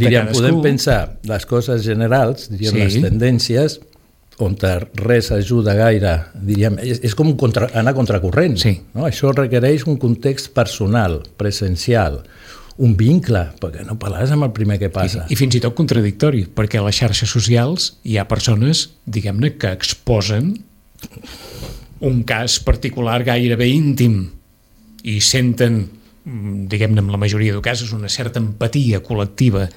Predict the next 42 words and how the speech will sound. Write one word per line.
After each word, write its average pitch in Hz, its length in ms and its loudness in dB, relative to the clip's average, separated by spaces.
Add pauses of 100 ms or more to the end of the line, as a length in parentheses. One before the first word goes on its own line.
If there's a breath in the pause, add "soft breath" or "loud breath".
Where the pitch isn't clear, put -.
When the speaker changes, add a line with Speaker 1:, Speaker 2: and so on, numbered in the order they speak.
(420 loud breath)
Speaker 2:
davant 101 320 -2
d'això. 135 320 2
«Mira 110 200 0
que 104 80 -4
ha - 60 -2
estat 98 160 -2
valent 120 420 0
de 104 100 -2
dir-ho 104 160 -2
en 98 80 -2
veu 101 160 0
alta, 127 300 -4
que 123 100 -6
tal», 143 260 -6 (800 loud breath)
I, 120 100 -4
en 120 100 0
canvi, 139 280 0
en 127 80 2
el 107 140 0
rerefons 135 640 -2
resulta 139 480 0 (260)
que 113 140 -4 (360)
hi 113 160 -4
ha 113 120 0 (100)
moltes 123 440 -2
persones 127 500 -2
que 127 120 -4
no 113 100 -2
se 139 120 -2
senten 120 360 0
escoltades. - 640 -8 (800 loud breath)
Speaker 1:
Clar, 143 460 2 (100)
clar. 139 280 -2 (420 loud breath)
És 139 160 -6
que 139 160 4
de 131 80 4
vegades, 147 420 4
o 135 60 0
sigui, 135 240 0
passem 131 360 2
a 120 60 2
l'exhibició, 107 720 0